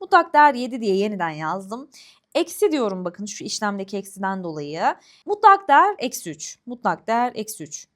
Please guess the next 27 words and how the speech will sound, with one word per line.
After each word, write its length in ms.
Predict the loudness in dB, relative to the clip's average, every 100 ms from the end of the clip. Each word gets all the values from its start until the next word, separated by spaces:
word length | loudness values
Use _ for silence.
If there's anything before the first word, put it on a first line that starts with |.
| _ -6
Yeniden 480 | -4 0 -2 -2 -4
hepsini 300 | -6 -6 -10
mutlak 340 | -2 -2 0
değerli 280 | -2 -2 -2
olarak 400 | 0 0 0 0
yazdım. 340 | 2 2 -2 -14
Şimdi 260 | -10 -4 -2
bunlar 260 | 2 2
mutlak 400 | 2 2 2 2
değerin 460 | -4 -2 -2 -6 -8 -2
dışına 380 | -2 -2 -8 -8
nasıl 220 | -8 -8
çıkacaklar? 720 | -8 -8 -10 -12 -16 -16 _ -2
Negatif 420 | 0 2 0 -2
sayılar 400 | -2 0 4 2 2
önlerine 440 | -4 -2 -2 -4 -4
eksi 340 | -6 -6 0
alarak, 340 | 2 2 -2 -4
yani 220 | -2 -2
eksiyle 460 | -6 -8 -2 -2
çarpılarak 640 | -2 0 0 0 -2 -2 -4
çıkacağı 340 | -10 -4 -4
için 260 | -4 -8 -10
pozitif 420 | -2 0 -2 -4
olarak 320 | 0 0 0
çıkarlar 480 | -4 -4 -4 -4 -6
bakın. 220 | -10 -18